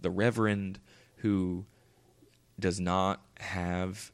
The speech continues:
any sor-, any sort of formal training other than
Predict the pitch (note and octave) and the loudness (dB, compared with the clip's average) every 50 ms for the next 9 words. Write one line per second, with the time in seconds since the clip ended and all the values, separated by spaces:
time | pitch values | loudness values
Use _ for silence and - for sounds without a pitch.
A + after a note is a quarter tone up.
0 | _ - F#2 F2+ F2 - - G#2+ G2 - - - F#2+ F#2+ F#2 F2+ G#2 G2+ F2 E2+ | _ -6 -4 -2 -2 0 0 0 0 -2 -2 -2 0 2 2 2 2 0 0 0
1 | - - - G2+ F#2+ F#2+ F#2 F#2+ F2+ E2+ - - F2 F2+ F2+ F#2 G2 G#2 G#2+ A2+ | -2 -2 0 2 2 4 4 2 0 0 -2 -2 -2 0 2 2 2 2 0 -2
2 | A#2+ B2 - - F2+ F2 F#2 F2 F2 F2 F2 E2+ E2+ E2 E2 E2 D#2+ | -4 -6 -4 -2 -2 0 2 0 0 0 0 0 0 -2 -2 -4 -8